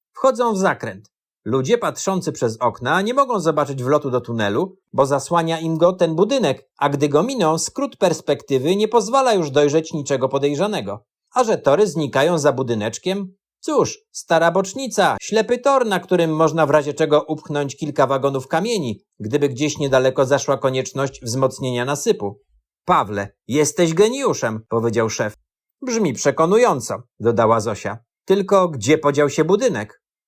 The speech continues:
"No cóż", powiedziałem, "wysadziło go komando likwidujące ślady tunelu". Pan Tomasz popatrzył na mnie zaciekawiony.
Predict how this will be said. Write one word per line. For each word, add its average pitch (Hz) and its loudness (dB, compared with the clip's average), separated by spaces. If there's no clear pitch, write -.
"No 135 0
cóż", 185 2
powiedziałem, 104 -2
"wysadziło 156 2
go 175 4
komando 143 0
likwidujące 147 -2
ślady 131 -2
tunelu". 170 -2
Pan 277 -2
Tomasz 190 0
popatrzył 139 0
na 156 0
mnie 151 -2
zaciekawiony. 120 0